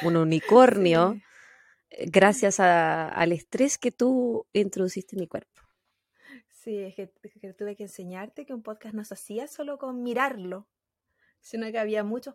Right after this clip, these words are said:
Speaker 2: pasos.
Speaker 1: Pero sí es cosa de hablar y
Speaker 2: Entonces
Speaker 1: nada, y, y está listo, pues, Claudia,
Speaker 2: Sí,
Speaker 1: mágicamente se
Speaker 2: nada
Speaker 1: sube.
Speaker 2: más. No
Speaker 1: Yo
Speaker 2: habían
Speaker 1: s-, era,
Speaker 2: programas, <laughs> no
Speaker 1: no,
Speaker 2: había
Speaker 1: era,
Speaker 2: computador,
Speaker 1: yo solo
Speaker 2: cámara,
Speaker 1: que,
Speaker 2: micrófono, nada.
Speaker 1: yo solamente quería hablar contigo y de
Speaker 2: Y
Speaker 1: crímenes.
Speaker 2: contar mi historia. <laughs>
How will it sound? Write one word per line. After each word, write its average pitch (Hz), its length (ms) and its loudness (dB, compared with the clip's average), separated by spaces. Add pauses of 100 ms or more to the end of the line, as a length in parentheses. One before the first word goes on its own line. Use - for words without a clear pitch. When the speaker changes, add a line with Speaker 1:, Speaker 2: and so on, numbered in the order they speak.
Speaker 2:
pasos. - 460 -12
Speaker 1:
Pero 190 140 0
sí 214 120 -4
es - 60 -6
cosa 214 240 0
de 185 80 6
hablar 165 360 4
y 269 40 -2
Speaker 2:
Entonces 254 320 -6
Speaker 1:
nada, 226 320 4
y, 214 180 0
y 208 140 0
está 220 180 2
listo, 254 300 -2
pues, 339 160 -8
Claudia, 208 380 0
Speaker 2:
Sí, - 120 -10
Speaker 1:
mágicamente 262 760 2
se 226 100 4
Speaker 2:
nada 294 140 0
Speaker 1:
sube. 156 160 2
Speaker 2:
más. 143 120 -4 (960)
No 214 160 -10
Speaker 1:
Yo 214 100 2
Speaker 2:
habían 226 120 2
Speaker 1:
s-, 208 180 -2
era, 202 140 -4
Speaker 2:
programas, 269 560 4
<laughs> - 0 -
no 214 60 2
Speaker 1:
no, 220 200 6
Speaker 2:
había - 120 8
Speaker 1:
era, 208 140 8
Speaker 2:
computador, 233 580 2
Speaker 1:
yo 262 100 12
solo 285 300 6 (100)
Speaker 2:
cámara, 233 200 0
Speaker 1:
que, 220 100 -6
Speaker 2:
micrófono, 233 340 -6
nada. - 240 -6
Speaker 1:
yo 196 100 2
solamente 175 640 0
quería 196 340 2
hablar 190 300 2
contigo 214 680 -6
y 196 480 -2
de 190 140 -2
Speaker 2:
Y 185 40 -8
Speaker 1:
crímenes. 262 640 0
Speaker 2:
contar 240 280 -2
mi 262 80 -4
historia. 240 480 -2
<laughs> - 500 -6